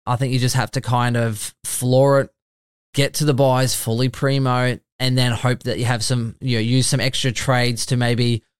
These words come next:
upgrade some players that you thought were primo but not quite, and then you might look to luxury trade a couple of those to keep your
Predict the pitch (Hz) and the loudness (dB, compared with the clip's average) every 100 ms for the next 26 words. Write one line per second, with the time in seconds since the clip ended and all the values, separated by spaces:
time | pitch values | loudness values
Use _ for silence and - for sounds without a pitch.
0 | _ _ _ 139 139 - 143 135 135 131 | _ _ _ -4 -2 2 2 4 2 0
1 | 113 147 131 131 127 127 123 131 - 123 | 0 0 0 0 0 2 0 -2 -2 -2
2 | - 170 165 165 - 160 160 151 123 117 | 0 2 2 2 2 2 4 2 0 0
3 | 131 - - 135 135 139 - 123 120 120 | 0 -2 -2 2 4 2 0 0 2 2
4 | 120 101 120 - 120 117 - 127 113 127 | 2 0 -2 0 0 -2 -2 -2 0 0
5 | 110 - 120 127 120 117 117 113 123 - | -2 -2 -2 0 0 2 0 0 -4 -2
6 | 127 117 127 120 117 113 | -2 0 0 2 2 0